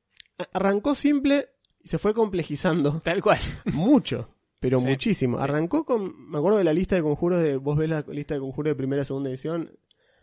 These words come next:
Speaker 1: Eh, segunda edición ya era más complejo, pero primera edición, pasa que segunda edición es una, no estoy hablando de segunda edición, estoy hablando de Ad-, Advanced
Speaker 2: De A D,
Speaker 1: D and D, que
Speaker 2: claro.
Speaker 1: no es segunda edición. Segunda
Speaker 2: Claro.
Speaker 1: edición era igual que primera. Cuando
Speaker 2: Claro.
Speaker 1: se le ponen el sufijo Advanced,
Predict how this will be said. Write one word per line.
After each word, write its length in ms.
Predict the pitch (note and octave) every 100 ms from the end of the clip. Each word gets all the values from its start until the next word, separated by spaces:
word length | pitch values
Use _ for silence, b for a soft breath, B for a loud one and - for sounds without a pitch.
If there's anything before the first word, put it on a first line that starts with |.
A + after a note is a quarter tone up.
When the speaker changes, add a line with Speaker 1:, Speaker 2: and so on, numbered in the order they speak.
| - _ - _ -
Speaker 1:
Eh, 280 | C3+ B2+ -
segunda 240 | D#3+ F#3+ G3
edición 260 | F#3 F3
ya 160 | D3+ D3
era 120 | C#3+
más 120 | C#3
complejo, 320 | C3+ B2+ B2+
pero 160 | C3 B2+
primera 320 | C3 C#3 A3+
edición, 580 | F#3+ C#3 E3+ G#3+ G3 B2+ _ b b b
pasa 180 | A3
que 60 | A#3
segunda 260 | G#3+ A#3+ A3+
edición 340 | E3+ A3 A#3+
es 60 | G#3
una, 300 | A3 A3 - _ _ _ _ _ _ -
no 60 | F3+
estoy 160 | G3+
hablando 220 | E3+ D3+
de 40 | C#3
segunda 200 | C#3 C3
edición, 140 | C#3+
estoy 120 | C#3
hablando 240 | F3 G3 F#3+
de 60 |
Ad-, 300 | D#3+ C#3+ C#3 -
Advanced 420 | D3+ C#3 E3+ F3+
Speaker 2:
De 60 | C#3
A 80 |
D, 80 | D3
Speaker 1:
D 120 | D3+
and 100 | C#3
D, 80 | C3
que 80 | A2+
Speaker 2:
claro. 260 | C#3 B2+ C#3+
Speaker 1:
no 100 | E3
es 100 | -
segunda 280 | C3+ C3+ B2+
edición. 360 | A#2+ B2 -
Segunda 220 | - E3 F3
Speaker 2:
Claro. 40 |
Speaker 1:
edición 260 | D#3 F3 F3+
era 240 | E3 D#3+
igual 240 | D3+ D3+ D#3
que 80 | D3
primera. 420 | C#3 C3+ B2+ A#2
Cuando 280 | - C3 C3+
Speaker 2:
Claro. 160 | C3+
Speaker 1:
se 60 | B2
le 100 | C#3
ponen 400 | - - F3 F#3
el 60 | E3+
sufijo 400 | D#3+ F3 F#3+ D#3+
Advanced, 560 | C#3+ D#3+ E3 F3+ F3+